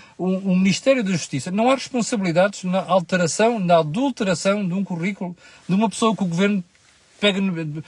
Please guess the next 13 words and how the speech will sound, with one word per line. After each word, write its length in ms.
do 140
segundo 320
lugar 280
e 40
nomeia 360
para 120
primeiro? 400
Não 180
há, 140
não 180
há 100
con-, 200
consequências. 680